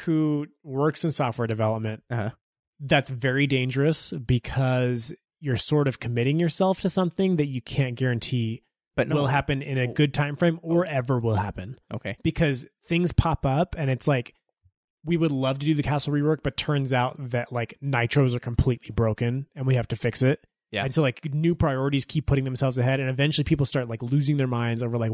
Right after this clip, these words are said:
Speaker 1: "Where's the castle rework that you promised us?" And you see this in other games, right?
Speaker 2: Yeah, yeah,
Speaker 1: You
Speaker 2: yeah.
Speaker 1: promised us
Speaker 2: I mean, we
Speaker 1: this,
Speaker 2: see it
Speaker 1: like,
Speaker 2: in Siege.
Speaker 1: Yeah. So where is it? And it's like, unless you know it's gonna come in that time frame,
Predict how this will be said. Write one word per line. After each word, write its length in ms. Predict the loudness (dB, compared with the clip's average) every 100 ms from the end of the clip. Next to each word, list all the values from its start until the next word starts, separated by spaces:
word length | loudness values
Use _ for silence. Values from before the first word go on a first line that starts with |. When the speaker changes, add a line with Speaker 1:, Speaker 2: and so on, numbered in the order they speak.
| -2
Speaker 1:
"Where's 300 | 0 0 0
the 100 | -2
castle 320 | -2 -2 0
rework 220 | 0 0
that 100 | -2
you 160 | -4 -2
promised 580 | -2 0 0 0 -4 -6
us?" 100 | -4
And 120 | 0
you 60 | 2
see 160 | 2 0
this 160 | 0
in 60 | -2
other 140 | -2
games, 340 | -2 -4 -4 -6
right? 200 | -6 -4
Speaker 2:
Yeah, 160 | -2 0
yeah, 100 | 2
Speaker 1:
You 60 | 2
Speaker 2:
yeah. 140 | 2
Speaker 1:
promised 460 | 0 2 2 0 0
us 160 | -2
Speaker 2:
I 40 | 0
mean, 60 | 2
we 60 |
Speaker 1:
this, 120 | 2
Speaker 2:
see 100 | 2
it 20 | 0
Speaker 1:
like, 40 |
Speaker 2:
in 40 | -2
Siege. 320 | -8 -10 -16 _
Speaker 1:
Yeah. 260 | 0 2 2 -6 -8
So 160 | -2
where 360 | 2 2 2 0
is 120 | 0
it? 60 | -2
And 80 | -4
it's 160 | -2
like, 180 | -4 -4 _ _ _
unless 460 | -6 0 2 0 -2
you 240 | 0 2
know 540 | 2 0 0 2 2 2
it's 120 | 0
gonna 180 | -4 -2
come 180 | 0 0
in 80 | 0
that 160 | -2
time 260 | -6 -4 -2
frame, 440 | 0 2 2 0